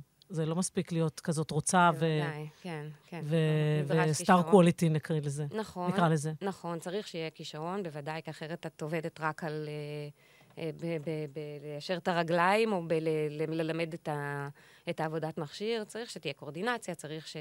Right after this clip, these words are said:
Speaker 2: שיהיה איזה שהם, איזה שהם תנו-, תכונות שאפשר לעבוד איתם, זה ברור. אבל צריך את הסטאר קואליטי הזה, ש-, שזה מה שנותן לי בעצם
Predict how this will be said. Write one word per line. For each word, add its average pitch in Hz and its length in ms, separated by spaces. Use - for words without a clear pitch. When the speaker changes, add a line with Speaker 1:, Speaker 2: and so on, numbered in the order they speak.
Speaker 2:
שיהיה 165 520
איזה 185 200
שהם, 170 240
איזה 175 200
שהם 156 160
תנו-, 160 100
תכונות 156 340
שאפשר 151 420
לעבוד 151 340
איתם, 143 300
זה 151 120
ברור. 151 440
אבל 147 140
צריך 185 320
את - 160
הסטאר 170 400
קואליטי 156 460
הזה, 165 240
ש-, - 280
שזה 175 280
מה 196 100
שנותן 170 960
לי 170 120
בעצם 156 600